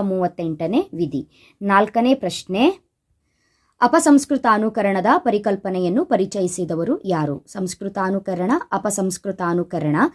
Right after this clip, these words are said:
So, ಅಪಸಂಸ್ಕೃತಾನುಕರಣದ ಪರಿಕಲ್ಪನೆಯನ್ನು ಪರಿಚಯ ಮಾಡಿದವರು ಮಜುಮ್ದಾರ್. ಪಶ್ಚಿಮ ಬಂಗಾಳದ ಗೂರ್ಖಾ ಲ್ಯಾಂಡ್ ಚಳುವಳಿ ಯಾವ ಚಳುವಳಿಗೆ ಉದಾಹರಣೆಯಾಗಿದೆ?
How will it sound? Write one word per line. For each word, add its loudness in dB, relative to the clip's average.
So, 4
ಅಪಸಂಸ್ಕೃತಾನುಕರಣದ 0
ಪರಿಕಲ್ಪನೆಯನ್ನು -2
ಪರಿಚಯ -2
ಮಾಡಿದವರು 0
ಮಜುಮ್ದಾರ್. 0
ಪಶ್ಚಿಮ 6
ಬಂಗಾಳದ 0
ಗೂರ್ಖಾ 2
ಲ್ಯಾಂಡ್ 2
ಚಳುವಳಿ 0
ಯಾವ 2
ಚಳುವಳಿಗೆ 0
ಉದಾಹರಣೆಯಾಗಿದೆ? -2